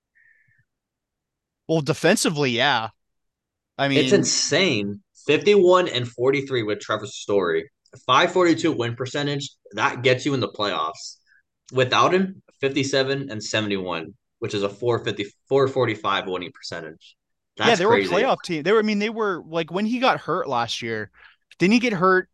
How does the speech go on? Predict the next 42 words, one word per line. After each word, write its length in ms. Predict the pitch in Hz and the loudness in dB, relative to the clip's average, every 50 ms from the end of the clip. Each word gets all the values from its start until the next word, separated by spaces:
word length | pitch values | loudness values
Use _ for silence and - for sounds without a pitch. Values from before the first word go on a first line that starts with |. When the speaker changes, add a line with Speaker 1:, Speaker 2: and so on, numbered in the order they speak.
| _ _ | _ _
Speaker 1:
like, 160 | - 160 151 139 | -6 -6 -6 -6
right 320 | 135 135 147 151 151 147 | -4 0 2 2 2 4
after 440 | 139 139 135 143 - - 147 143 135 | 4 2 2 2 0 -2 -2 -2 -2
they 260 | 135 139 139 135 131 | -2 -2 -2 -2 -2
went 160 | 123 131 131 | -2 -4 -4
on 80 | 131 135 | -4 -4
that, 160 | 131 127 - | -4 -4 -4
like, 160 | 123 123 117 - - | -6 -6 -8 -10 -14
crazy 640 | - - - 127 127 127 131 123 123 127 127 127 127 | -12 -6 -2 -2 0 0 -2 -2 -2 -2 -2 -2 -2
run 320 | 117 123 123 117 120 120 | -2 0 0 0 0 0
in 160 | 123 123 120 123 | -2 -2 -2 -4
June? 540 | 113 107 107 107 110 117 120 123 127 131 - _ _ _ | -4 -6 -6 -6 -6 -4 -4 -4 -4 -6 -8 _ _ _
Like, 80 | 127 | -2
he 40 | 131 | 0
got 100 | 131 131 | 0 2
hurt, 100 | 135 135 | 4 4
Speaker 2:
It 60 | 127 | 6
Speaker 1:
like, 80 | 131 135 | 6 6
Speaker 2:
was 100 | 135 127 | 6 4
Speaker 1:
right 120 | 123 123 | 0 -2
in 60 | 120 | -2
the 60 | 127 127 | -4 -4
beginning 300 | 123 120 120 123 123 123 | -4 -4 -4 -2 -2 -4
of 60 | 123 | -4
July 500 | 117 117 110 110 110 110 117 120 120 113 | -4 -4 -2 0 0 0 0 -2 -4 -4
against 340 | - 120 113 123 120 - - | -6 -6 -6 -6 -6 -6 -6
Tampa 240 | - 120 117 104 113 | -6 -6 -6 -6 -6
Bay? 280 | 110 110 110 117 117 - _ _ _ _ _ _ _ _ _ _ _ _ _ - | -6 -4 -4 -4 -4 -6 _ _ _ _ _ _ _ _ _ _ _ _ _ -18
Or, 80 | 117 | -6
Speaker 2:
When 120 | 113 139 143 | 0 2 2
Speaker 1:
like, 100 | 139 113 | 2 2
maybe 240 | 123 131 107 131 135 | 0 0 2 2 2
Speaker 2:
him 80 | 135 135 | 2 0
Speaker 1:
at 20 | |
the 20 | 127 | -2
Speaker 2:
and 100 | 120 117 | -2 -4
Speaker 1:
end 0 | |
of 140 | 123 120 117 | -6 -6 -4
the 40 | 117 | -2
Speaker 2:
Sale 280 | 107 98 104 104 107 | 0 2 2 2 2
Speaker 1:
month? 120 | 107 107 101 | 0 -2 -4
Speaker 2:
got 180 | 95 98 95 | -4 -4 -4